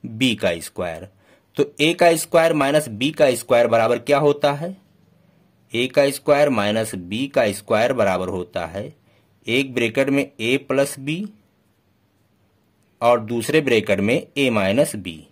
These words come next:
तो यहाँ पे आपका ए कितना है, ये पूरा आपका ए है।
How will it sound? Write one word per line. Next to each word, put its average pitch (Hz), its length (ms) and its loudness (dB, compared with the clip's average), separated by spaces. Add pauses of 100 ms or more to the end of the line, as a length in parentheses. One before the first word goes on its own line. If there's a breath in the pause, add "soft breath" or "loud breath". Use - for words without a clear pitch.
(2750)
तो 135 60 0
यहाँ 135 300 0
पे 160 160 0
आपका 139 320 0 (160)
ए 165 100 0
कितना 160 360 -2
है, 170 140 -2
ये 151 200 -2
पूरा 151 320 0
आपका 147 280 0 (120)
ए 127 120 0
है। 82 320 -12